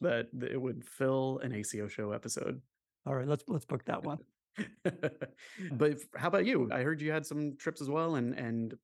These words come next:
Speaker 1: also a couple of kids of your own to, to wrangle.
Speaker 2: Yeah, some good vacations. Uh, summer ended, taking one son back to college, the other one on some summer tours, and now we're all ready for the year,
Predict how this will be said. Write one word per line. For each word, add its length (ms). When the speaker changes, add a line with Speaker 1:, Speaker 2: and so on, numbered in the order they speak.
Speaker 1:
also 380
a 120
couple 280
of 60
kids 200
of 100
your 220
own 200
to, 240
to 140
wrangle. 440
Speaker 2:
Yeah, 200
some 160
good 140
vacations. 580
Uh, 280
summer 260
ended, 320
taking 240
one 160
son 180
back 200
to 60
college, 600
the 100
other 140
one 160
on 100
some 160
summer 240
tours, 400
and 160
now 160
we're 140
all 80
ready 160
for 160
the 80
year, 320